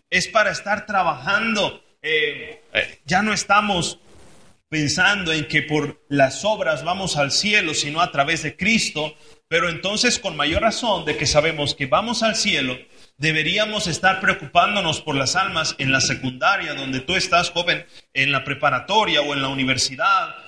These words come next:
porque tú eres el responsable por esas almas. Es Cristo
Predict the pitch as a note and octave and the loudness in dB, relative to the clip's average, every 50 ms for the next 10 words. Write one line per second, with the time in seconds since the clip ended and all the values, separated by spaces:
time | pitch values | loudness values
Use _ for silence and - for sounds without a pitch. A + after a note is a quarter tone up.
0 | - _ - D3+ C#3+ C#3+ - C#3+ - D#3+ E3 F#3+ F#3+ G3 - - G3+ F3+ F#3+ F3 | -16 _ -4 -4 -4 -2 -2 -4 -2 -2 -4 -2 0 0 0 0 -2 0 -2 -4
1 | - - F3 D#3+ D#3+ - - G3+ F#3 G#3+ G#3 F3+ E3 - D#3 D3+ D3+ C3+ A#2 C#3+ | -4 -4 -8 -8 -4 0 0 0 0 0 -2 -4 -4 -2 -2 -2 0 0 0 0
2 | C3+ - B2 G2+ G2+ F#2 - - - - - - - - - - - - - - | 0 0 0 -2 -4 -4 -10 -6 -4 -4 -4 -6 -12 -20 -20 -20 -20 -20 -16 -14
3 | - - - - - - - - - - - - - - - - _ _ _ _ | -14 -14 -14 -16 -20 -20 -20 -20 -20 -20 -20 -20 -20 -20 -20 -20 _ _ _ _
4 | _ _ _ _ _ _ _ _ _ _ _ _ _ - C3 - - G3+ A3+ B3 | _ _ _ _ _ _ _ _ _ _ _ _ _ -6 -6 -6 -2 0 0 0
5 | - - A#3 | 0 -2 -6